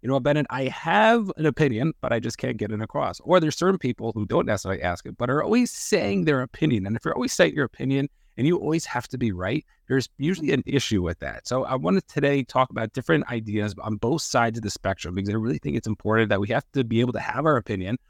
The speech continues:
But on the other hand, we also have to know, like, when, like, we have to step back and it's not about us. We all know those people. We're always constantly saying certain things. And it's, you know what, one of those things that are like, "Dude, like, nobody asked your opinion. Like, why do you care?" And on the other hand, we're like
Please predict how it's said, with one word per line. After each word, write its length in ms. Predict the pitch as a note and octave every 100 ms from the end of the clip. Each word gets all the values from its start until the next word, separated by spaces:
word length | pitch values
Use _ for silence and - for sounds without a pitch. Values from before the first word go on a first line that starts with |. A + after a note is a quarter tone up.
| _ _
But 100 | -
on 100 | B2+
the 100 | B2
other 200 | C3+ D3+
hand, 180 | C3 B2
we 100 | A2+
also 240 | A2+ B2
have 200 | B2 A#2+
to 100 | -
know, 160 | A2+ A2+
like, 160 | G#2 G2+
when, 240 | A2 A2
like, 140 | G#2 F#2+
we 60 |
have 100 | G2+
to 60 | -
step 260 | - F#2 F2+
back 280 | F#2 F#2+ _ _ -
and 80 | G2+
it's 100 | -
not 160 | F#2 F2
about 240 | F2 E2+
us. 180 | D#2+ -
We 100 | F2+
all 260 | G2+ A#2
know 160 | C3 A#2
those 220 | A2 G#2+
people. 440 | - G2+ F#2 F#2+ - -
We're 160 | G#2
always 380 | - A2 A2+ A#2+
constantly 500 | - G#2 G#2+ F#2+ F#2+
saying 340 | F#2+ - G2+ G#2
certain 260 | - -
things. 300 | - G2 C#3+ - _ _
And 200 | G2+ G#2
it's, 380 | F#2+ G#2+ - -
you 100 | G2+
know 100 | G#2
what, 160 | C3
one 180 | F#2+ B2
of 80 | C3+
those 300 | C3 C3 A#2+
things 240 | D3+ D3
that 60 | C3
are 100 | A#2
like, 160 | A#2+ A#2 _ _ _ -
"Dude, 280 | F#3+ G3 D#3
like, 260 | D3+ C3+ -
nobody 400 | A#2 E3 F#3 F3
asked 220 | E3+ -
your 80 | E3
opinion. 340 | D#3+ F3 E3+
Like, 160 | D3 D3 -
why 240 | G#2 A#2+ D3+
do 60 |
you 120 | D#3
care?" 340 | C#3 D3 D3 D#3 _ _
And 100 | -
on 100 | B2
the 40 | C#3+
other 60 |
hand, 240 | C3 C3 B2
we're 140 | B2
like 260 | A#2+ A#2+